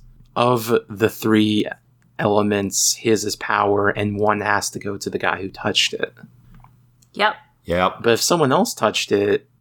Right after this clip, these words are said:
Speaker 1: would it, would power go to Ganon?
Speaker 3: Well, if that person best embodied power, then it would go to them. Or if they best embodied wisdom, they would get wisdom.
Speaker 2: They're not necessarily evil either.
Speaker 3: Yeah.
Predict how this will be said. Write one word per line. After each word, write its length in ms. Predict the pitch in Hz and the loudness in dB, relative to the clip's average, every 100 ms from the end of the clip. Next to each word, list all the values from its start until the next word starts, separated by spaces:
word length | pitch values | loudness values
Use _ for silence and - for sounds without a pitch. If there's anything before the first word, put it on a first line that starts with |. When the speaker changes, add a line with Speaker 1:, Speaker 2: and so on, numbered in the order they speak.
| _ - | _ -14
Speaker 1:
would 340 | 95 104 113 | -4 0 2
it, 200 | 127 120 | 2 0
would 220 | 110 120 | -2 -2
power 340 | - 196 392 370 | 0 -2 -2 0
go 120 | 392 | 0
to 80 | 381 | 0
Ganon? 440 | 427 427 427 381 _ _ _ | 0 2 0 -2 _ _ _
Speaker 3:
Well, 380 | - 120 120 - - | 0 2 2 -2 -2
if 160 | 123 | 0
that 200 | 147 160 | 2 0
person 460 | 160 165 143 131 110 | 0 0 2 0 2
best 280 | 120 113 - | 2 0 2
embodied 560 | 104 101 101 95 90 | 2 2 2 2 0
power, 480 | - 98 92 85 82 | 2 2 4 4 2
then 340 | 82 87 85 87 | 0 -2 -2 -2
it 80 | 101 | -2
would 220 | 87 87 | 0 0
go 180 | 101 87 | 2 2
to 80 | 73 | 0
them. 480 | 87 110 78 67 - _ _ _ _ _ _ _ | 0 2 2 -2 -14 _ _ _ _ _ _ _
Or 120 | - 92 | -2 0
if 80 | - | 2
they 100 | 98 | 0
best 320 | 117 104 - | 2 0 0
embodied 580 | 95 101 98 90 82 - | 0 2 2 0 -2 0
wisdom, 640 | 123 131 - 95 85 78 | 0 0 2 2 2 -2
they 120 | 92 92 | 0 2
would 160 | 85 | 0
get 200 | 85 78 | -4 -4
wisdom. 580 | 98 107 87 - 65 69 _ _ _ _ _ _ _ - | 2 2 2 -6 -8 -12 _ _ _ _ _ _ _ -4
Speaker 2:
They're 100 | 247 | 0
not 180 | 302 294 | 2 2
necessarily 540 | 247 208 226 202 170 | -2 0 2 2 0
evil 440 | - 180 196 147 - | -2 -4 -4 -6 -8
either. 440 | 160 - - - _ _ | -8 -10 -12 -20 _ _
Speaker 3:
Yeah. 380 | 95 90 69 71 | 0 0 0 -4